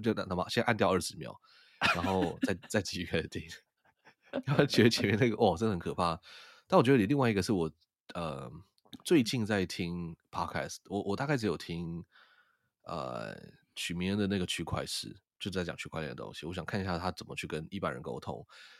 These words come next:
Speaker 1: 然后另外一个是听，有一个叫做什么瑞士生活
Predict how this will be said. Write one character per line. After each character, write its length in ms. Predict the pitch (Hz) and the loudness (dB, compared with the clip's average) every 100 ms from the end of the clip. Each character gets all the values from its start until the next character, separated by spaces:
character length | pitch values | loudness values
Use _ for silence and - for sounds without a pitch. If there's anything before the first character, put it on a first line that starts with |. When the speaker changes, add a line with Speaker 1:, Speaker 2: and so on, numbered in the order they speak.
| _ - | _ -2
Speaker 1:
然 120 | 101 | 0
后 60 | |
另 120 | 143 160 | 2 4
外 140 | 120 | 4
一 40 | |
个 100 | 90 | 2
是 80 | 87 | -2
听， 280 | 85 92 92 | -2 -2 -2
有 120 | 87 | -2
一 80 | 80 | -2
个 300 | 92 101 92 | 2 2 2
叫 200 | - 110 | 2 0
做 140 | 98 87 | 2 0
什 100 | 65 | -2
么 140 | 73 | -4
瑞 300 | 95 120 98 | 2 4 4
士 280 | - 113 98 | 2 2 2
生 360 | - 92 90 | 2 2 0
活 600 | 92 - 62 60 60 60 | -4 -6 -8 -6 -6 -8